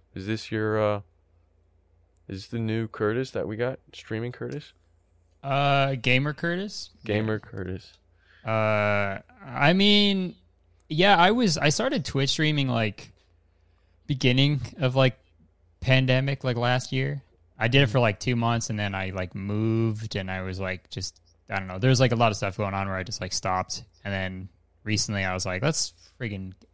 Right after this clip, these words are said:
Speaker 2: give it a go again." Um, really, like, try to do it, like, like, schedule, like, and, like, actually stick to a schedule. And it's a lot of fun. It's great. Um, been, uh, playing a bunch of Minecraft, which is cool. Never played that before, and I'm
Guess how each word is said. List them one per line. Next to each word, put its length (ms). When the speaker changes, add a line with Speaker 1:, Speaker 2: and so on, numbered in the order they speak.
Speaker 2:
give 180
it 80
a 40
go 260
again." 420
Um, 600
really, 320
like, 220
try 340
to 100
do 220
it, 200
like, 320
like, 200
schedule, 600
like, 400
and, 140
like, 160
actually 400
stick 260
to 140
a 60
schedule. 540
And 100
it's 120
a 40
lot 160
of 80
fun. 260
It's 140
great. 300
Um, 540
been, 180
uh, 260
playing 260
a 20
bunch 220
of 80
Minecraft, 640
which 160
is 100
cool. 360
Never 200
played 260
that 160
before, 460
and 80
I'm 240